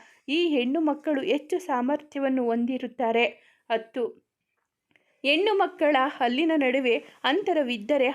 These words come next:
ಆ ಹೆಣ್ಣು ತುಂಬ ಭಾಗ್ಯಶಾಲಿಯಾಗಿರುತ್ತಾಳೆ. ಅಂತಹ ಹೆಣ್ಣು ಮಕ್ಕಳು ಯಾವಾಗಲೂ ಗಂಡಂದಿರಿಗೆ ತುಂಬ ಒಳ್ಳೆಯ ಹೆಂಡತಿಯಾಗಿ ಜೀವನ ನಡೆಸುತ್ತಿರುತ್ತಾರೆ. ಹನ್ನೊಂದು, ಹೆಣ್ಣು ಮಕ್ಕಳ ತುಟಿಯ ಭಾಗದಲ್ಲಿ ಮಚ್ಚೆಯನ್ನು ಹೊಂದಿದ್ದರೆ ಅದೃಷ್ಟ ಹೆಣ್ಣು ಮಕ್ಕಳು ಆಗಿರುತ್ತಾರೆ.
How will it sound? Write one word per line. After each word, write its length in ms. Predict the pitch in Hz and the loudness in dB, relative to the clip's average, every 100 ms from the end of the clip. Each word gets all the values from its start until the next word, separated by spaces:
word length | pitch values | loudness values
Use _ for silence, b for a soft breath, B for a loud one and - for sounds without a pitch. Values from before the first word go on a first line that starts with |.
| 269 | 0
ಆ 140 | 294 | 0
ಹೆಣ್ಣು 420 | 339 277 269 294 | 2 0 0 0
ತುಂಬ 320 | 277 269 254 254 | -2 -4 0 0
ಭಾಗ್ಯಶಾಲಿಯಾಗಿರುತ್ತಾಳೆ. 1600 | 214 202 220 294 294 277 247 240 226 247 247 247 247 233 - _ - | 0 -2 -2 -6 -2 -2 0 -2 -2 -6 -4 -2 0 -2 -6 _ -4
ಅಂತಹ 420 | 240 311 320 - | -2 -2 -4 -4
ಹೆಣ್ಣು 320 | 262 247 254 | -2 0 0
ಮಕ್ಕಳು 400 | 311 294 302 269 | 0 -2 -2 -2
ಯಾವಾಗಲೂ 640 | 247 226 233 302 339 302 262 | 2 2 2 2 2 0 0
ಗಂಡಂದಿರಿಗೆ 840 | 240 226 247 311 294 269 277 269 | -2 -2 -2 0 0 -2 -2 -2
ತುಂಬ 320 | 262 330 339 311 | -2 -2 0 0
ಒಳ್ಳೆಯ 400 | 247 254 285 269 | 0 0 0 0
ಹೆಂಡತಿಯಾಗಿ 680 | 240 254 339 311 294 254 247 | 0 -2 -4 0 0 0 -4
ಜೀವನ 420 | 208 240 269 262 | -6 -6 -2 -2
ನಡೆಸುತ್ತಿರುತ್ತಾರೆ. 1120 | 254 196 233 294 - - 247 240 - 233 226 220 - b b b b | 0 -2 -4 -6 -10 -4 -4 -4 -2 2 2 0 -4 b b b b
ಹನ್ನೊಂದು, 720 | 220 226 254 247 240 233 - _ _ _ _ - | -4 0 0 0 0 -2 -4 _ _ _ _ 0
ಹೆಣ್ಣು 320 | 254 320 392 | 2 4 2
ಮಕ್ಕಳ 380 | 359 330 320 269 | 2 0 0 0
ತುಟಿಯ 440 | 240 247 247 294 277 | 0 -4 -2 0 0
ಭಾಗದಲ್ಲಿ 760 | 226 214 226 240 269 254 262 B B | 2 2 2 0 0 0 -4 B B
ಮಚ್ಚೆಯನ್ನು 640 | 240 240 - 349 320 269 262 | -2 -2 -4 -2 0 0 0
ಹೊಂದಿದ್ದರೆ 600 | 226 254 302 294 285 254 | 0 -2 -2 0 0 2
ಅದೃಷ್ಟ 500 | 226 233 349 - 339 | 0 -2 -4 -4 -2
ಹೆಣ್ಣು 320 | 247 247 254 | 0 0 -2
ಮಕ್ಕಳು 420 | 233 - 302 277 | -4 -6 -4 -4
ಆಗಿರುತ್ತಾರೆ. 760 | 240 226 220 226 226 240 233 | -2 -4 -4 -8 -4 -2 0